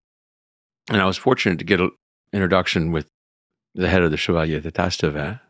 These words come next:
who I regretfully cannot remember his name, but he gave me the list of ten people, and I went down the list, and the first nine rejected me, um,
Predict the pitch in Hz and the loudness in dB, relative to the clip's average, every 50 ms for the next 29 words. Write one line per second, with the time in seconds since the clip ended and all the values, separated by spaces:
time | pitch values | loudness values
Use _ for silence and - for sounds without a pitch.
0 | _ _ _ _ _ _ _ _ _ _ _ _ _ _ _ _ _ _ - 104 | _ _ _ _ _ _ _ _ _ _ _ _ _ _ _ _ _ _ 2 2
1 | 98 92 85 90 92 90 90 92 - - 107 - - - - 87 76 76 - - | 2 4 2 0 -2 -2 -2 -2 0 -2 -2 -2 -4 -8 -6 -4 -4 -4 -4 -4
2 | - 101 90 92 90 - - - 87 82 85 90 85 82 78 71 85 82 - - | -2 0 0 2 0 -2 -2 -4 -4 -4 -2 -2 -2 -2 -2 -2 -2 -4 -4 -2
3 | 87 90 107 92 87 92 90 85 76 80 82 87 92 98 98 _ _ _ _ _ | 0 0 0 0 0 -2 -2 -4 -4 -4 -4 -4 -4 -4 -6 _ _ _ _ _
4 | _ _ _ _ _ - - 101 107 117 117 110 107 113 113 110 - - - - | _ _ _ _ _ -2 2 2 4 4 4 4 4 4 4 2 0 -6 -6 0
5 | - 113 110 107 - 117 120 127 123 - - 80 98 98 _ _ _ _ _ _ | 0 0 0 2 2 2 2 2 2 -2 -6 -8 -8 -12 _ _ _ _ _ _
6 | _ _ _ _ _ - 95 90 87 85 85 87 87 87 90 92 82 95 - _ | _ _ _ _ _ -4 -2 -2 0 0 0 0 2 2 0 0 -4 -8 -14 _
7 | _ _ _ _ _ _ _ _ _ _ _ - - - - - 101 101 107 113 | _ _ _ _ _ _ _ _ _ _ _ -6 -6 -4 -2 0 2 2 2 2
8 | 123 135 127 101 107 117 - - - - _ _ _ _ _ _ _ _ _ _ | 2 2 4 4 4 2 -2 -6 -12 -16 _ _ _ _ _ _ _ _ _ _
9 | _ _ _ _ _ _ _ _ _ _ _ _ _ _ _ _ _ _ _ _ | _ _ _ _ _ _ _ _ _ _ _ _ _ _ _ _ _ _ _ _
10 | _ _ _ _ - - 95 95 92 92 90 95 92 101 95 - 113 117 110 - | _ _ _ _ -4 -2 0 0 0 0 -2 -2 -2 -4 -2 0 0 0 0 0
11 | - 127 127 120 90 85 92 101 104 101 107 127 175 - _ _ _ _ _ _ | 0 0 0 2 2 0 0 -2 -4 -6 -10 -16 -18 -20 _ _ _ _ _ _
12 | _ _ _ _ - 101 101 95 107 110 107 110 - - 95 - 101 87 87 95 | _ _ _ _ -2 0 0 2 4 2 2 2 0 -2 -2 0 0 0 0 0
13 | 98 - - 87 82 80 82 80 - - | -2 -2 -2 -2 -2 -2 -4 -6 -8 -14